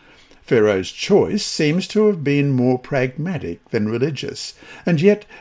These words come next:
Pharaoh recognizes that the presence of the Spirit of God in verse thirty-eight is in Joseph, who is qualified as discerning and wise in the following verse thirty-nine, an expression that characterizes the wisdom that God gives.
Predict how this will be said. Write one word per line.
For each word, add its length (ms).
Pharaoh 480
recognizes 920
that 180
the 100
presence 520
of 140
the 140
Spirit 600
of 220
God 480
in 160
verse 300
thirty-eight 640
is 480
in 360
Joseph, 640
who 200
is 160
qualified 800
as 300
discerning 800
and 320
wise 580
in 180
the 100
following 500
verse 380
thirty-nine, 840
an 140
expression 720
that 200
characterizes 960
the 100
wisdom 460
that 240
God 400
gives. 580